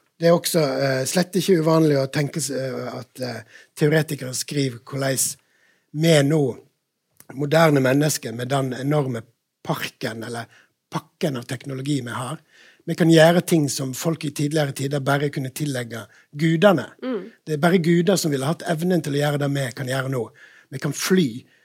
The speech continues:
Speaker 1: eh, uten problem mens vi klør oss, eh, bak øret. Eh, og det var jo helt umulig for, eh, to tusen år siden, liksom. Og vi kunne fortsatt veldig lenge å ramse opp de, eh, superavanserte tingene vi gjør, som ville ha vært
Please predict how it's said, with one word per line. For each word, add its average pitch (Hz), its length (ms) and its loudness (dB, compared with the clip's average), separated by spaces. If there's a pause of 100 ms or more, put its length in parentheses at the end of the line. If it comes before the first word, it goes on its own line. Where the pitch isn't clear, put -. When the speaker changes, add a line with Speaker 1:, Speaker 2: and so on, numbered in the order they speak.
(200)
Speaker 1:
eh, 131 240 -10
uten 190 320 0
problem 156 360 2
mens 143 160 -2
vi 156 120 -4
klør 156 380 2
oss, - 240 -6
eh, 117 380 -8
bak 127 220 -8
øret. 156 480 2 (580)
Eh, 135 260 -2 (840)
og 170 300 0
det 165 280 6
var 196 160 6
jo 180 100 6
helt 220 240 0
umulig 170 480 4
for, 131 300 -4
eh, 123 540 -8
to 180 120 -2
tusen 160 280 -2
år 226 100 -4
siden, 135 280 -6
liksom. 123 300 -14
Og 156 200 -8 (120)
vi 185 100 -2
kunne 185 200 2
fortsatt 180 400 -4
veldig 185 260 4
lenge 156 400 2 (400)
å 156 80 -8
ramse 156 240 0
opp 156 160 -6
de, 143 240 0 (480)
eh, 123 220 -10
superavanserte 135 800 0
tingene 135 300 -4
vi 135 200 -4
gjør, 123 180 -4
som 131 160 -8
ville 127 160 -8
ha 127 80 -8
vært 131 240 -10